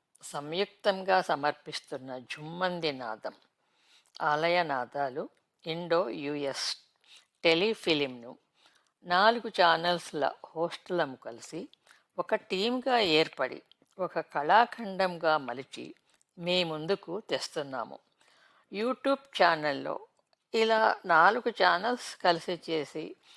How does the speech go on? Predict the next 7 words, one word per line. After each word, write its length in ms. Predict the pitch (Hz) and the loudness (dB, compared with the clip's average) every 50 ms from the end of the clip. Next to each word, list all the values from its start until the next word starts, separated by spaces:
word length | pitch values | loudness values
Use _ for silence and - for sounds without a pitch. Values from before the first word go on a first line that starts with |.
| - _ _ _ - | -20 _ _ _ -2
పోడ్కాస్ట్ 680 | 185 185 196 190 - _ - 214 202 190 - - - | 0 0 0 0 -4 _ 2 2 2 2 0 -4 -4
చేసినట్టుగా 800 | 165 156 147 - - 156 147 135 123 - - 127 110 131 139 170 - - _ _ _ _ - - - _ _ _ _ - | -2 -2 -2 -2 -6 -6 -6 -8 -8 -8 -12 -12 -8 -6 -6 -6 -8 -12 _ _ _ _ -20 -20 -20 _ _ _ _ -6
నేను 360 | 175 180 185 185 175 175 - - | -2 0 2 2 0 -2 -4 -6
ఇంతవరకు 880 | 175 160 160 160 - 190 180 170 165 156 151 - - 175 175 214 269 - _ _ _ _ _ _ - 147 | -8 -8 -2 2 2 2 4 2 0 -2 -2 -6 -10 -12 -12 -12 -14 -18 _ _ _ _ _ _ -8 -6
చూడలేదు. 640 | 139 143 143 165 160 147 135 120 - - - - - _ _ _ _ _ _ _ _ _ _ _ _ _ _ _ _ - | -4 0 0 0 0 0 -2 -6 -6 -10 -16 -20 -20 _ _ _ _ _ _ _ _ _ _ _ _ _ _ _ _ -6
అదే 340 | 156 147 135 165 190 226 | -6 -4 0 2 2 2
నిజమవుతే 880 | 247 233 202 170 160 156 147 143 135 131 123 - - 127 131 165 120 - | 2 0 0 0 0 0 0 -2 -6 -8 -10 -12 -10 -6 -6 -6 -6 -8